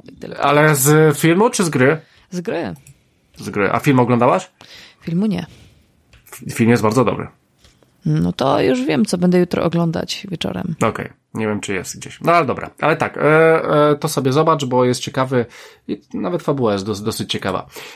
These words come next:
Speaker 2: E, i słuchajcie, no i, e, wróćmy do naszego ostatniego odcinka.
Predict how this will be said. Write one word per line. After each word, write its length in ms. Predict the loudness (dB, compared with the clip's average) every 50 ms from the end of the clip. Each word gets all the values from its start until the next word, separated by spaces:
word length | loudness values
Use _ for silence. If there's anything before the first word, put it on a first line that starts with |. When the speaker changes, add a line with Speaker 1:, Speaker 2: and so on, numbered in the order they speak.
| -10 -4
Speaker 2:
E, 140 | -2 0 0
i 60 | 2
słuchajcie, 380 | 2 2 0 0 2 2 2 4
no 140 | 4 4 4
i, 240 | 4 2 0 0 -2 -2
e, 140 | -2 -4 -2
wróćmy 340 | -2 -2 -4 -2 -2 -2 0
do 140 | 2 2 2
naszego 480 | 2 0 0 0 -2 0 2 2 2
ostatniego 380 | 2 0 -4 -4 -4 0 0 0
odcinka. 520 | 0 0 -2 -4 0 2 2 2 2 0